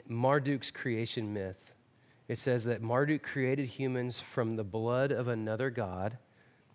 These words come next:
who was executed for treason, saying, and this is what he says,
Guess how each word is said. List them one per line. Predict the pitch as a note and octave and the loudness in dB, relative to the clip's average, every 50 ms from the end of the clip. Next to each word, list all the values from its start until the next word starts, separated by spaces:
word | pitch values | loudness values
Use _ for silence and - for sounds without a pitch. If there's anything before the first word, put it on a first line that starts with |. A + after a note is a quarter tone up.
| - _ _ - - | -20 _ _ -10 -2
who | - C3 A#2+ | 0 0 2
was | A2+ A#2 A#2 G#2+ - - - | 2 0 -2 -4 -6 -2 -2
executed | C#3 D3+ - - - D3+ - - - B2+ A#2+ A#2 A#2 G#2+ | -2 0 0 -4 -6 -6 -6 -4 -4 -2 0 0 0 -2
for | - - A#2 | -2 -4 -4
treason, | - - - A#2 G#2 F#2+ E2+ F2 E2 E2 - - _ _ _ _ _ _ _ _ _ _ _ _ - - - - - _ _ _ _ _ _ _ _ _ | -4 -2 -4 -4 -4 -4 -6 -8 -12 -16 -20 -20 _ _ _ _ _ _ _ _ _ _ _ _ -20 -20 -20 -20 -20 _ _ _ _ _ _ _ _ _
saying, | - - - - D#3+ E3 D#3 A#2 G2 G2+ A#2 B2+ | -8 -6 4 6 8 8 8 6 4 0 -2 -2
and | B2+ B2+ | 0 0
this | B2+ - D3 | 0 0 0
is | D3+ C#3 | -2 2
what | D3 D#3 | 2 2
he | C#3+ D3 | 2 2
says, | C#3 - - C3+ A2+ G#2 G2 F#2+ - - | -2 2 2 4 4 4 0 -2 -6 -10